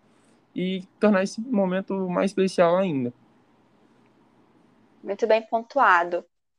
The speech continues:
Speaker 2: E seguindo pro final, Nath, eu gostaria que você nos deixasse uma mensagem.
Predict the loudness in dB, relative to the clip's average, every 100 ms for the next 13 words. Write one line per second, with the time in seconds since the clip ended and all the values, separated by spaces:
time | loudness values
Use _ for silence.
0 | _ -20 -20 _ -2 0 2 4 4 4
1 | 4 2 2 2 6 6 6 4 4 2
2 | -2 -6 -8 -2 0 2 0 2 2 2
3 | 0 0 0 4 4 4 2 -2 0 2
4 | 2 2 4 6 4 0 -4 -2 -2 -2
5 | -2 -6 0 4 6 4 0 -12